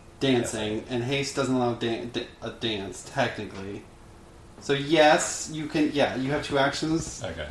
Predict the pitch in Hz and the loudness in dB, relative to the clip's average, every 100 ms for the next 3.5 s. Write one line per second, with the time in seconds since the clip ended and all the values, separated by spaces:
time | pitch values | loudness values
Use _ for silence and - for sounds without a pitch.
0 | 143 147 143 139 127 120 - 127 110 110 | 2 4 4 4 2 2 2 2 0 -6
1 | 107 98 113 98 - 104 - 117 123 98 | -10 -6 -4 -4 -6 -6 -6 -6 -8 -10
2 | - - - - - - - - - - | -16 -18 -18 -18 -18 -18 -18 -18 -18 -4
3 | 131 127 110 104 | 2 2 2 -4